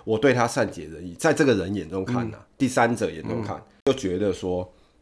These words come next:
Speaker 1: 我对你善解人意，小罗对阿佩善解人意是合理的。
Speaker 2: 嗯。
Speaker 1: 然后或者是这个人呢，又对他的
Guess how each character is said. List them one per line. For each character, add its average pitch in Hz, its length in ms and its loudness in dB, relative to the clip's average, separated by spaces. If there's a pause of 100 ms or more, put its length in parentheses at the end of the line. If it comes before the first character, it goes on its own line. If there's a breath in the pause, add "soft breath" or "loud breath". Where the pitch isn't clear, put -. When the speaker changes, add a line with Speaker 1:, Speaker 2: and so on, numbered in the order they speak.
(140)
Speaker 1:
我 101 220 2
对 117 400 4
你 87 180 -6
善 104 280 0
解 73 220 -12
人 69 200 -14
意， 85 200 -14 (100)
小 95 220 -4
罗 101 120 -2
对 113 220 0
阿 113 180 -2
佩 113 160 -4
善 107 180 -2
解 82 100 -12
人 80 220 -12
意 90 80 -10
是 117 160 -8
合 98 360 -4
理 101 180 -2
的。 - 160 -18
Speaker 2:
嗯。 98 340 -8 (160)
Speaker 1:
然 120 140 2
后 165 100 2
或 139 60 6
者 - 60 0
是 147 280 -4
这 160 160 -2
个 135 140 0
人 98 360 -2
呢， 107 120 -2
又 123 160 0
对 123 180 -2
他 107 240 -4
的 90 320 -2